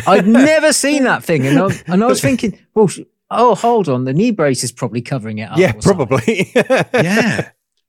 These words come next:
Speaker 3: He's also got shorter boots as opposed to what he had in
Speaker 1: Oh, that,
Speaker 3: W C W
Speaker 1: that
Speaker 3: as well.
Speaker 1: might be
Speaker 2: Mm.
Speaker 1: it.
Speaker 3: And in
Speaker 1: But yeah.
Speaker 3: U S W A, like, when he was coming through, he was wearing, like, kind of long, multicoloured,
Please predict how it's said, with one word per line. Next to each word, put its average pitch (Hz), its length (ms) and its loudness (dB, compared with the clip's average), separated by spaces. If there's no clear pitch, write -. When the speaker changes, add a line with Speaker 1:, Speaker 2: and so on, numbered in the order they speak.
Speaker 3:
He's 185 160 -2
also 247 160 -4
got 254 140 -4
shorter 190 380 -4
boots - 440 -6
as 87 160 -14
opposed 113 300 -6
to 104 60 -14
what 95 120 -12
he 90 40 -10
had 98 180 -6
in 87 120 -12
Speaker 1:
Oh, 160 420 0
that, 175 180 0
Speaker 3:
W 110 120 -6
C 90 40 -4
W 92 60 -6
Speaker 1:
that 180 120 -2
Speaker 3:
as 190 60 -4
well. 202 160 2
Speaker 1:
might 175 100 2
be 123 200 2
Speaker 2:
Mm. 107 240 -8
Speaker 1:
it. - 40 -20
Speaker 3:
And 127 180 -8
in 123 220 -6
Speaker 1:
But 123 80 -8
yeah. 139 80 -2
Speaker 3:
U 143 60 -2
S 135 120 -4
W 117 400 -6
A, 101 380 -8
like, 95 240 -10
when 110 120 -8
he 104 80 -4
was 95 140 -8
coming 101 300 -8
through, 110 180 -10
he 101 160 -4
was 92 160 -8
wearing, 92 360 -8
like, 85 200 -14
kind 95 220 -12
of 78 100 -18
long, 85 460 -10
multicoloured, 92 800 -10